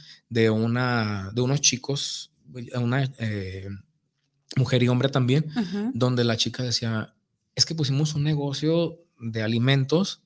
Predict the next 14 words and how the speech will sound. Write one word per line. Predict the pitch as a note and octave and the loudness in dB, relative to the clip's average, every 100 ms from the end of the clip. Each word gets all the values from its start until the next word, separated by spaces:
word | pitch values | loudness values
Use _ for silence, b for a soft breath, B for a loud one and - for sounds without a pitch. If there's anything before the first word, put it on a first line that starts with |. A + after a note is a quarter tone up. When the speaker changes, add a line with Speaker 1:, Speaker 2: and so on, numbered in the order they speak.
| - | -6
Speaker 2:
Ujú. | G3+ F#3 F#3 | -4 -2 2
Speaker 1:
pero | B2+ B2 | 4 4
me | A#2+ | 4
golpea, | A#2 A#2 B2 B2 B2+ | 2 2 2 4 2
me | B2 | 0
maltrata, | A2 G#2 A2 G#2 B2 | -2 -4 -6 -4 -2
yo | A#2+ | 0
ya | B2 | 0
no | |
lo | E3+ D#3+ | -2 0
quiero | B2+ C#3+ | 0 0
tener | D#3 A2 G#2+ | 0 -2 -2
este | - G#2+ | -4 -6
negocio". | G#2 D3+ - - | -10 -8 -10 -12